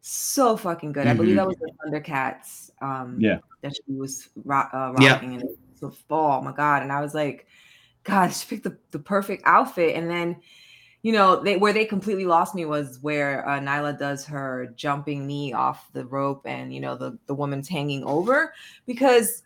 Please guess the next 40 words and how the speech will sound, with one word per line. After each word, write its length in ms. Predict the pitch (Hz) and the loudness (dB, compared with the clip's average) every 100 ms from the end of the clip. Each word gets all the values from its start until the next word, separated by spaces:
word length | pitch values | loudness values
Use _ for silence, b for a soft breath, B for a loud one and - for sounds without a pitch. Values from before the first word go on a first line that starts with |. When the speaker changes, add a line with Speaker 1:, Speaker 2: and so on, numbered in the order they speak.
| 151 | -10
Speaker 1:
Jade 380 | - 208 247 220 | 4 8 8 8
Speaker 2:
Mm-hmm. 300 | 131 123 117 | 8 8 4
Speaker 1:
is 140 | - - _ _ | 0 -12 _ _
so 140 | 185 175 | 0 0
tall. 800 | - - 220 349 170 156 185 - _ _ _ | -2 -2 2 8 8 8 4 -6 _ _ _
She 220 | - - 214 | -8 -4 0
was 180 | 214 | 0
unable 540 | 165 185 151 185 170 160 | 0 0 0 2 2 2
to 120 | 165 | -4
properly 500 | 147 175 165 160 156 | -2 0 0 -2 -4
hang 140 | 160 165 | -4 -2
over, 260 | 226 160 | 0 0
and 160 | - 160 | -2 -4
she's, 240 | 202 185 | -4 2
like, 280 | 180 151 - - | 2 2 -2 -4
adjusting 560 | 170 147 165 165 - 185 | -4 0 0 0 -2 -4
her 140 | 156 135 | -4 -10
hair. 680 | 139 214 233 226 226 214 | -6 0 2 4 6 6
And 100 | 196 214 | 4 0
I'm 80 | |
like, 200 | 247 233 - | 0 -2 0
Speaker 3:
Yeah. 180 | 196 202 | 0 2
Speaker 1:
"No, 580 | 208 262 370 339 226 180 | 6 8 10 8 8 6
Speaker 3:
She 60 | |
Speaker 1:
you 60 | 208 | 2
Speaker 3:
was 40 | 247 | 4
Speaker 1:
don't 220 | 302 311 | 4 4
Speaker 3:
fixing 220 | 262 277 | 2 2
Speaker 1:
do 0 | |
Speaker 3:
her 60 | - | 6
Speaker 1:
this." 120 | 233 - | 8 8
Speaker 3:
outfit. 140 | - 208 | 6 4
Speaker 1:
Like, 180 | 196 - - - 160 | 4 2 -2 -6 -2
Speaker 3:
Yeah. 160 | 165 76 - _ B B B B | -2 -4 -8 _ B B B B
She 120 | - 107 | 0 2
was, 80 | 220 | 4
Speaker 1:
it, 80 | |
Speaker 3:
I 60 | - | 2
Speaker 1:
yeah, 60 | 98 | 2
Speaker 3:
noticed 180 | 92 | 6